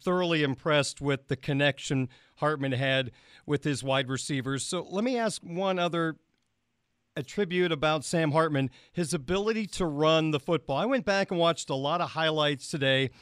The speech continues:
of Sam Hartman and his ability to escape the pocket or even at times in a read option takeoff for long runs. I'm not sure he did it as much this year. Maybe you can comment on that, but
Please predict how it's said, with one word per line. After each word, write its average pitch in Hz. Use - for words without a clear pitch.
of 139
Sam 190
Hartman 151
and 147
his 196
ability 196
to 151
escape -
the 180
pocket 175
or 180
even 175
at 151
times 170
in 170
a 156
read 147
option 175
takeoff 165
for 156
long 160
runs. 160
I'm 180
not 233
sure 240
he 214
did 180
it 208
as 165
much 175
this 160
year. 190
Maybe 170
you 165
can 156
comment 170
on 156
that, 160
but 160